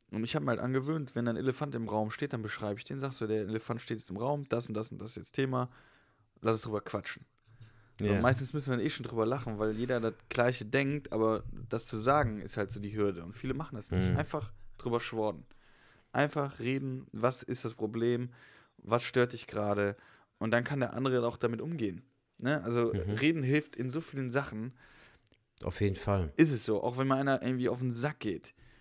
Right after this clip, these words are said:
Speaker 1: äh, im, im,
Speaker 2: Mhm.
Speaker 1: im, im Supermarkt, weil er irgendwie grad patzig war.
Speaker 2: Ja.
Speaker 1: Das, gestern war ich in einem Ital-, hab ich ja erzählt, so einem italienischen, äh,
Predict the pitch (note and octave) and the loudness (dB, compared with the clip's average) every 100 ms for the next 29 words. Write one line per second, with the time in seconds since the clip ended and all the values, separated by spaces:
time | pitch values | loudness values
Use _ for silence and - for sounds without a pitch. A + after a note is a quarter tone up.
0 | _ - A2+ F2 G#2 F2 A2 G2 G#2+ G#2+ | _ 2 4 6 4 2 0 -2 -4 -2
1 | A#2 A#2+ C3+ C#3 A2 G#2 G#2 A2+ A2 A2+ | -2 -4 0 0 2 0 0 2 4 2
2 | A#2 B2 - D3 - C3+ - G2+ G2 - | -2 -6 -6 -8 -6 -8 -6 -6 -8 -14
3 | - - - - _ _ _ G2+ G2+ A2+ | -20 -20 -20 -20 _ _ _ 0 2 2
4 | A2+ D3 D3+ C3 B2 C3+ C3+ A#2 B2 A#2+ | 4 4 6 4 6 4 4 -2 0 0
5 | C3 A#2+ B2 C3 A2+ - B2+ A#2 G#2+ F#2+ | 2 2 2 -2 -2 0 0 0 -6 -2
6 | A2+ A#2 A#2+ - A2+ | 0 0 -2 -4 -4